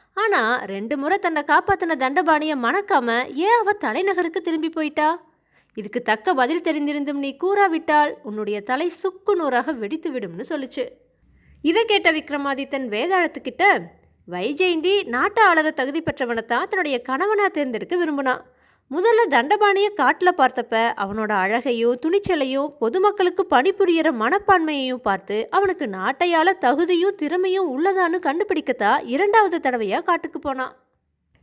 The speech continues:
ஆனா வைத்தியம் செய்ய மட்டும்தான் தண்டபாணிக்கு தெரியும்னும் வேற எதுவுமே செய்ய அவனுக்கு இஷ்டம் இல்லைங்கிறதையும் பார்த்துட்டு தான் அவ தன்னுடைய எண்ணத்தை மாத்திட்டு தங்க நாணயங்களை எடுத்து அவங்கிட்ட கொடுத்துட்டு தலைநகருக்கு திரும்பி போயிட்டான்னு" சொன்னான்.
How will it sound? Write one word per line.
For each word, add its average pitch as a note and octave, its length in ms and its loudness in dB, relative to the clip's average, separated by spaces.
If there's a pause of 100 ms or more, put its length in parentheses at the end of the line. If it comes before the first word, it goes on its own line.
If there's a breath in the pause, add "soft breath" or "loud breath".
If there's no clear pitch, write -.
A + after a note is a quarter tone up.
(160)
ஆனா A#3 380 2
வைத்தியம் C4+ 540 -2
செய்ய D4 260 0
மட்டும்தான் E4 500 2
தண்டபாணிக்கு E4+ 640 2
தெரியும்னும் E4 640 2 (200)
வேற G3+ 260 -6
எதுவுமே D#4+ 420 -2
செய்ய F4+ 300 2
அவனுக்கு C#4+ 380 -2
இஷ்டம் A4 300 0
இல்லைங்கிறதையும் C4 800 -2
பார்த்துட்டு C#4+ 420 -2
தான் G#3+ 260 0
அவ E4 200 -2
தன்னுடைய C4+ 340 2
எண்ணத்தை A#3 480 -2
மாத்திட்டு D#4+ 460 0
தங்க G4 280 2
நாணயங்களை D#4+ 540 2
எடுத்து C#4 280 0
அவங்கிட்ட D#4 500 0
கொடுத்துட்டு B3+ 480 0 (100)
தலைநகருக்கு C#4+ 720 -4
திரும்பி F#4+ 300 0
போயிட்டான்னு" A#3 460 -2
சொன்னான். C#4+ 440 -8